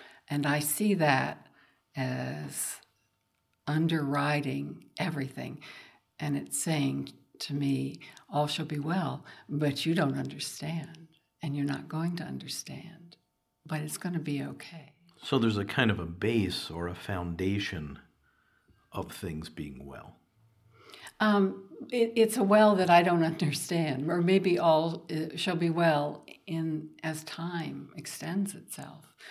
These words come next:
Speaker 1: Maybe not all shall be well as you think, or all shall be well today, but in general, it,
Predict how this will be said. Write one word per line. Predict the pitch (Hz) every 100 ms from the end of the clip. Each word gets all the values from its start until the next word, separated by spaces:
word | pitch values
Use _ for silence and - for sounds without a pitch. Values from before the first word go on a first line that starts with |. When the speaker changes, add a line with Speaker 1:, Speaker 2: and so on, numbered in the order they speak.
| - -
Speaker 1:
Maybe | 165 156 139 139 - - -
not | 160 143 -
all | 139
shall | 131 147
be | 135 139
well | 139 139 135 127
as | 131 131
you | 151
think, | 160 135 131 - - _ _ _ - _ _ -
or | 139 135 -
all | 139
shall | 139 160
be | 139 135
well | 135 127 131 131
today, | - 139 131 143 147 139 151 - _ - _ _
but | - 170 -
in | 185 170
general, | 156 160 180 175 127 - - _ -
it, | 208 -